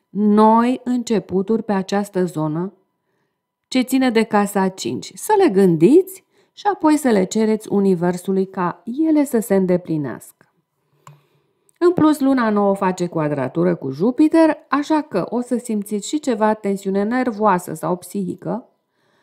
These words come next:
iar în unele cazuri tendință de nepăsare față de niște aspecte.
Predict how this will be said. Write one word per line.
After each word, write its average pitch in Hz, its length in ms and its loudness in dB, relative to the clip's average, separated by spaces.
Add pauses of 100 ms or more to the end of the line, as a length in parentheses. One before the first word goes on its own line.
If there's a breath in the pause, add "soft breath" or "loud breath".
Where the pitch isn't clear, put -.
(280)
iar 294 240 4
în 277 120 4
unele 240 340 2
cazuri 196 520 -4
tendință 190 540 -2
de 180 120 -2
nepăsare 190 640 -2
față 190 340 -2
de 180 100 -4
niște 180 580 -4 (140)
aspecte. - 840 -8